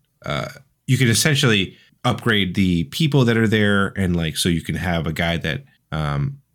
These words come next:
increases your health pool, then another person that, like, gets you hats that also give you some sort of perks and stuff like that as you play through the game. And I think the last person, I can't remember what it was now, but it's okay.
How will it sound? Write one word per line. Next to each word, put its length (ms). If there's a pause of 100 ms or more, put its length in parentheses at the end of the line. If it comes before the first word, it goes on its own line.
(100)
increases 480
your 80
health 300
pool, 500 (220)
then 200
another 340
person 420
that, 200
like, 180
gets 260
you 100
hats 600 (280)
that 260 (240)
also 300
give 200
you 60
some 200
sort 160
of 80
perks 340
and 100
stuff 200
like 160
that 280
as 200
you 100
play 240
through 160
the 80
game. 520 (260)
And 600 (280)
I 60
think 280
the 100
last 640
person, 760
I 1080
can't 280
remember 380
what 100
it 100
was 600
now, 280 (200)
but 100
it's 160
okay. 220